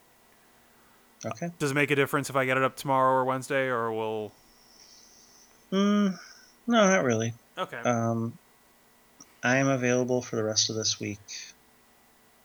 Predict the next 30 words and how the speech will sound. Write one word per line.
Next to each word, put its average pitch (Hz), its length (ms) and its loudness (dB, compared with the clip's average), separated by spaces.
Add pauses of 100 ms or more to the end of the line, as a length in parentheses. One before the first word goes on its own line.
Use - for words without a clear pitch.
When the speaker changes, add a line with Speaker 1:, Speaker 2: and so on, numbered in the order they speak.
(760)
Speaker 1:
Uh, 98 600 -10 (540)
you 123 100 2
know, 113 100 2
we're 110 120 0
going 113 220 4
on 107 140 -2
a 113 80 -2
trip 113 320 -2
on 104 200 -2
Saturday, 101 680 -2 (560)
you 104 80 -4
know, 95 100 -2
so 123 180 0
there 117 140 2
will 113 80 2
be 113 100 0
a 104 60 -4
few 131 180 -4
days 117 400 -2
where 113 140 -2
I'm, 113 260 -4 (300)
you 120 60 -10
know, 107 120 -6
sort 104 260 -4
of 110 60 -12 (1120)
out 104 140 -2
of 107 100 -10
communication, 104 880 -6 (480)
and 135 360 2 (180)
it, 127 100 -8